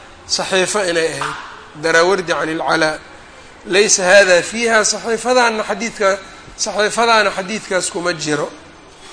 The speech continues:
"Wa kaana Abu Xaatimin, Abu Xaatim wuxuu ahaa min akthari alculamaa ihtimaaman," culimada kuwa ugu badan buu ka mid ahaa ihtimaamka siiyo,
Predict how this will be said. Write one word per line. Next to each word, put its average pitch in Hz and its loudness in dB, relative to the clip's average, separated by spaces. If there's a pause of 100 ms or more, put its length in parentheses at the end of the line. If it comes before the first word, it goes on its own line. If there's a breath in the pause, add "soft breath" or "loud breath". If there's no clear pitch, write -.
(1200)
"Wa 175 -4
kaana 233 6
Abu 202 4
Xaatimin, 214 4
Abu 180 0
Xaatim 202 2
wuxuu 202 0
ahaa 180 6
min 180 -4
akthari 208 -2
alculamaa 185 0
ihtimaaman," 175 2 (520)
culimada 190 0
kuwa 202 -2
ugu 190 -6
badan 190 0
buu 175 -4
ka 190 -4
mid 190 -4
ahaa 175 2
ihtimaamka 185 -4
siiyo, 180 0